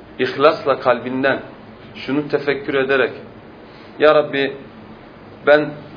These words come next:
veriyorum, infak ediyorum şu kardeşime,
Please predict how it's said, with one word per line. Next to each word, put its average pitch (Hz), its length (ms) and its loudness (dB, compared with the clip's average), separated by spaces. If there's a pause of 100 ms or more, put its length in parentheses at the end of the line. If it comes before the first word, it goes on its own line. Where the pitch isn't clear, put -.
veriyorum, 156 540 4 (760)
infak 139 420 2
ediyorum 147 500 2 (1300)
şu - 240 -8
kardeşime, 123 680 -2